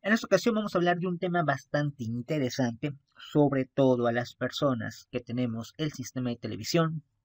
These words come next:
Sky. O a lo mejor quieres probablemente contratar a Sky y, ¿por qué no?, contratar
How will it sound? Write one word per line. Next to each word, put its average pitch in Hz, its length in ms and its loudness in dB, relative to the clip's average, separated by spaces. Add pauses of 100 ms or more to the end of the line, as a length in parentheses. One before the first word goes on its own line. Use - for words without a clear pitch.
(180)
Sky. - 380 -4 (880)
O 196 220 6
a 170 60 12
lo 165 100 2
mejor 160 360 4 (840)
quieres 127 440 2
probablemente 123 680 -20 (640)
contratar 143 680 4
a 120 100 -2
Sky - 440 0 (120)
y, 131 140 0
¿por 123 280 0
qué 120 100 -2
no?, 156 220 -4 (140)
contratar 131 680 0